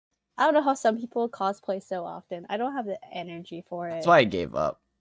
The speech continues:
Speaker 2: I just didn't have the energy, and I just, like, didn't care about the people enough. The only way I get back into cosplay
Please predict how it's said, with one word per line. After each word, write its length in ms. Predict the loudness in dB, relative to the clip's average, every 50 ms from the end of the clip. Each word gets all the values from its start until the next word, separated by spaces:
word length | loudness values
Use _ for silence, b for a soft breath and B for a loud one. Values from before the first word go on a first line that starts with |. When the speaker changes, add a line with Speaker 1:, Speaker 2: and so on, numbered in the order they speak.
| _ 2
Speaker 2:
I 200 | 4 6 8 8 6
just 180 | 4 2 0 2
didn't 160 | 4 4 4
have 120 | 2 2
the 120 | 0 -2 -2
energy, 480 | 0 0 0 0 0 0 0 0 0
and 180 | 0 0 2 2
I 40 | 2
just, 160 | 0 0 -2
like, 180 | -4 -4 -4 -4
didn't 380 | -2 -2 -2 -2 -6 -8 -10
care 240 | -8 -4 -4 -4 -4
about 280 | -4 -6 -6 -8 -8 -10
the 80 | -12
people 400 | -12 -10 -12 -12 -12 -12 -10 -10
enough. 440 | -10 -10 -10 -10 -12 -12 -14 -16 _ _ _ _ _ _ _ _ _ _ _ _ _ 0
The 200 | 0 0 0 -2 _ _ _ _ 0
only 480 | 4 6 6 6 6 6 4 4 4 4
way 200 | 6 8 8 8
I 100 | 6 6
get 260 | 4 2 0 0 0
back 300 | 2 2 2 2 2 0
into 180 | -2 -2 -2 -4
cosplay 760 | -4 -6 -6 -4 -4 -4 -4 -4 -2 0 2 2 2 2 0